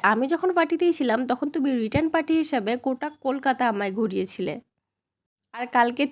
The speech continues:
তুমি পার্টি দিলে, তাই রিটার্ন হিসাবে আমিও চাই তুমি আমার সাথে একটু ঘোরাঘুরি করো, আমিও একটা পার্টির মতো কিছু করি। আসলে বড় কিছু আয়োজন করিনি,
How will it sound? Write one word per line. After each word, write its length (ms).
তুমি 220
পার্টি 240
দিলে, 220
তাই 220
রিটার্ন 320
হিসাবে 380
আমিও 320
চাই 280
তুমি 260
আমার 240
সাথে 320
একটু 260
ঘোরাঘুরি 500
করো, 280
আমিও 260
একটা 180
পার্টির 300
মতো 220
কিছু 220
করি। 320
আসলে 300
বড় 340
কিছু 220
আয়োজন 300
করিনি, 360